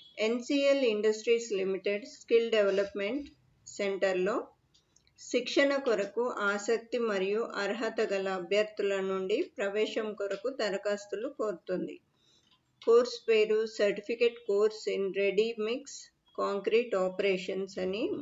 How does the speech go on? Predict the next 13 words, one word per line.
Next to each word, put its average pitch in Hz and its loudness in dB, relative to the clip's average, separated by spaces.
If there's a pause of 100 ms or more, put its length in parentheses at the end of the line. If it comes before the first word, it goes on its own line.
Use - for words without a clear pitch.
ముప్పై 196 -4
రోజుల 190 -2
పాటు 190 -4 (140)
శిక్షణ 220 -2 (140)
భృతి 190 -4 (920)
నెలకు 208 2 (200)
ఏడు 202 2
వేల 208 0 (100)
ఐదు 190 0
వందలు, 196 -2 (260)
ఉచిత 196 -4 (180)
బ్యాచిలర్ 196 -2
వసతి 185 -2